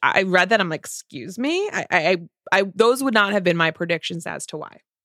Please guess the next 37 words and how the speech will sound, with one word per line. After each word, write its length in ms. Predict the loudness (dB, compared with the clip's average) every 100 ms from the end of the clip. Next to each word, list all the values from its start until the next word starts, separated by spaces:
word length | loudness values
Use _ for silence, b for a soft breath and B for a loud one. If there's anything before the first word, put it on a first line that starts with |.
| _ -4
The 80 | -2
Kite 240 | 0 0
Runner 180 | 0 0
is 360 | 2 2 0 0
this 200 | 0 0
heartbreaking, 960 | -2 0 0 0 2 2 0 0 0
multi-generational 1160 | 0 0 0 -2 0 2 4 4 2 2 0 -2
story, 680 | -4 -2 0 2 0 -2 -2
and 140 | 0
it's 140 | 0 0
about 220 | 0 0
a 40 |
friendship 540 | 0 -2 -2 -2 -4 -2
between 420 | -4 -4 0 0 2
a 80 |
wealthy 360 | 2 2 2 -2
boy 440 | 2 4 4 2 -2 b b b
and 260 | 2 2 2
the 60 |
son 360 | -2 0 2 2
of 120 | -2
his 140 | -6 -2
father's 500 | 2 2 0 -2 -8
servant, 640 | -6 -4 -4 -8 -14 -18 B B B _
and 240 | 0 2 2
they 80 |
get 160 | 2 0
caught 180 | 2 2
up 140 | 2
in 60 | -2
the 80 | -2
tragic 500 | 2 2 2 0 -4
sweep 400 | -6 -6 -6 -4
of 260 | -2 -2 -2
history 480 | -6 -4 -4 -2 -2
in 240 | -2 0
Afghanistan. 840 | 0 0 -4 -4 -6 -8 -10 -12